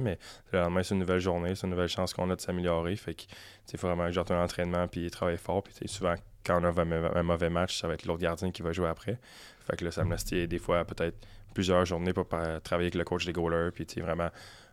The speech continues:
reprendre la confiance, euh, reprendre le feel, puis après ça, je, que le match commence, euh,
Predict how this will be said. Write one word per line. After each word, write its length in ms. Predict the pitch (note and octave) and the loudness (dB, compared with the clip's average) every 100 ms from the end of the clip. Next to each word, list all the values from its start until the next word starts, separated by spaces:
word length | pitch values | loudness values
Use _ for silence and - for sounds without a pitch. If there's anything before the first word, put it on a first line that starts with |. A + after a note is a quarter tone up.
| - | -6
reprendre 320 | - - F2+ | -4 -2 0
la 80 | E2+ | 0
confiance, 560 | F2+ E2+ F2 E2 F2+ F#2 | 0 0 0 0 -2 -4
euh, 40 | |
reprendre 340 | - - F2+ E2+ | -6 -4 -2 -2
le 60 | |
feel, 280 | - F2+ F2+ G#2+ | -2 -2 -2 -2
puis 240 | - E2 | -6 -6
après 160 | E2 E2 | -4 -6
ça, 160 | - | -8
je, 120 | E2+ - - _ | -8 -10 -18 _
que 100 | - | -4
le 120 | F#2 F2+ | 0 2
match 200 | E2+ - | 2 2
commence, 360 | F2 E2+ - | 0 0 -2
euh, 220 | F2+ D#2+ | -2 -2